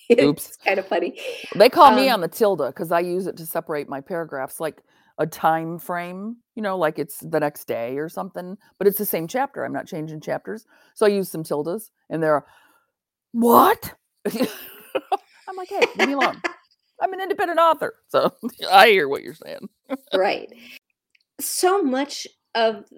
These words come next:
Speaker 1: those types of things are really personal preference.
Speaker 2: Yeah.
Speaker 1: That as a tech editor, if I get a style sheet from a designer that says, "This is what I'm gonna use, this is when I'm gonna use it," it's really, really helpful.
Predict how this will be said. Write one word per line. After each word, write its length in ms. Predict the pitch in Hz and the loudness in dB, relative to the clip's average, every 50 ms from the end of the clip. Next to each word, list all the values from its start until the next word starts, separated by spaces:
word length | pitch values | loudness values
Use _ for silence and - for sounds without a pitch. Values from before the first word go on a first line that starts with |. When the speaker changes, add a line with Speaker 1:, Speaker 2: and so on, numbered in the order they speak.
| - 190 _ - | -20 -14 _ -2
Speaker 1:
those 300 | 226 233 233 233 233 - | 0 2 2 0 -2 -6
types 360 | - 262 226 233 - - - | -6 -4 -4 -4 -6 -8 -12
of 140 | 208 196 - _ - | -12 -12 -14 _ -8
things 380 | 247 240 240 220 202 190 190 - _ _ | -6 -4 -4 -4 -6 -8 -12 -14 _ _
are 400 | - 214 233 254 269 262 240 - _ | -2 0 0 0 0 -2 -4 -8 _
really 420 | 202 196 196 233 247 240 226 190 185 | -10 -2 0 0 2 2 0 -4 -6
personal 540 | - - - 208 208 202 - 180 175 170 | -8 -10 -8 -8 -8 -8 -10 -10 -12 -12
preference. 800 | 165 _ _ - 151 151 - - 180 196 196 - - - - - _ _ _ | -12 _ _ -10 -10 -10 -10 -12 -12 -12 -12 -14 -16 -18 -18 -20 _ _ _
Speaker 2:
Yeah. 280 | - 113 110 98 92 92 - _ _ _ _ _ _ _ _ _ _ _ _ _ | -20 -16 -14 -14 -14 -16 -18 _ _ _ _ _ _ _ _ _ _ _ _ _
Speaker 1:
That 200 | - 196 220 - | -4 -2 -2 0
as 240 | - 196 214 208 - | 0 -2 -4 -4 -6
a 40 | 208 | -10
tech 320 | 202 - 226 226 220 - | -10 -8 -8 -8 -8 -6
editor, 420 | 254 226 208 185 180 170 170 - - | -6 -6 -6 -4 -4 -4 -6 -6 -8
if 160 | - 202 202 - | -10 -10 -6 -4
I 160 | 185 208 233 | -4 -4 -4
get 220 | 233 - 226 214 | -2 -4 -4 -4
a 60 | 185 | -6
style 420 | 185 - - - - 170 175 185 196 | -8 -10 -10 -8 -6 -4 -4 -4 -6
sheet 360 | - - - 196 170 175 - - | -8 -10 -10 -8 -8 -10 -10 -10
from 180 | - 180 175 | -10 -8 -8
a 140 | 175 180 170 - _ _ _ _ _ _ | -8 -10 -14 -18 _ _ _ _ _ _
designer 560 | - 196 180 180 180 175 180 196 190 175 170 156 | -8 -8 -6 -6 -6 -6 -6 -6 -6 -8 -8 -10
that 180 | - - - - | -10 -12 -12 -12
says, 380 | - - 196 180 175 170 - - | -8 -4 -4 -4 -4 -4 -6 -6
"This 180 | 214 214 208 - | -6 -6 -6 -6
is 140 | 240 - | -10 -8
what 140 | - 226 202 | -6 -6 -4
I'm 80 | 185 196 | -4 -4
gonna 120 | 185 185 175 | -6 -6 -8
use, 480 | 165 180 185 180 180 196 202 202 - | -8 -6 -4 -2 -2 -2 -2 -4 -4
this 180 | - 202 202 - | -6 -6 -6 -6
is 160 | 202 196 - | -8 -8 -6
when 120 | 190 190 185 | -6 -6 -4
I'm 100 | 175 180 | -6 -6
gonna 120 | 180 160 | -6 -8
use 360 | 160 160 185 170 170 170 170 | -10 -8 -4 -2 -2 -2 -2
it," 120 | 185 160 - - | -6 -8 -8 -8
it's 200 | 196 196 - - 190 180 196 202 233 302 349 381 - | -10 -10 -10 -16 -16 -16 -16 -16 -16 -16 -16 -16 -14
really, 440 | 339 320 311 302 302 277 247 233 202 | -10 -8 -4 -4 -2 -2 -2 -4 -4
really 280 | 180 190 190 185 175 | -4 -4 -4 -4 -4
helpful. 500 | 165 - 156 156 156 _ - 214 240 285 | -4 -6 -6 -8 -8 _ -8 -8 -8 -10